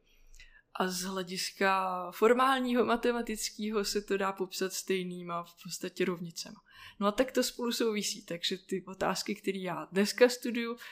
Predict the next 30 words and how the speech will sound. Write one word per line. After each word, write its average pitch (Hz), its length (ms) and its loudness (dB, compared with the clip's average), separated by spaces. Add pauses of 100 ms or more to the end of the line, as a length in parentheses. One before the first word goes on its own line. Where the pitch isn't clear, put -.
(240)
se 208 240 6
týkají 202 640 -2
víc 180 320 -10
jako - 420 -6 (200)
neuronových 175 640 -4
sítí 262 360 -4
než 240 200 0
materiálu, 196 640 0 (320)
protože, 196 480 4 (480)
protože 202 420 0
potřebujeme 202 540 4
pochopit, 233 520 6
proč 196 180 0
to 220 120 2
funguje. 262 420 0
Je 170 160 -2
to 190 180 -4
úplně 185 420 -6
všude, 208 400 2
budeme 185 320 -2
používat 185 560 -8
tyhle 190 260 -4
algoritmy. 185 680 -2 (260)
Už - 140 -4
teď 208 320 6
je 196 80 10
Google, 196 380 6
Facebook 202 520 0
používá 202 600 -2
všude, 202 400 0